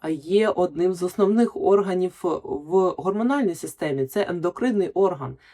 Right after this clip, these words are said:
хоча його класично не відносять до гормональної системи. Але якщо заглибитись у функції печінки і зрозуміти, наскільки сильно впливає стан печінки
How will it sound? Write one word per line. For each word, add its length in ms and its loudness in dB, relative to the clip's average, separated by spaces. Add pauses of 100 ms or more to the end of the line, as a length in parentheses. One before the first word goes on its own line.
хоча 360 -2
його 560 4 (240)
класично 580 -2
не 140 2
відносять 520 -4
до 140 2
гормональної 520 -4
системи. 520 2 (580)
Але 480 6
якщо 400 0
заглибитись 640 0
у 40 -4
функції 380 0
печінки 560 2
і 60 0
зрозуміти, 600 0
наскільки 460 0
сильно 560 6
впливає 580 -2
стан 260 -6
печінки 720 -2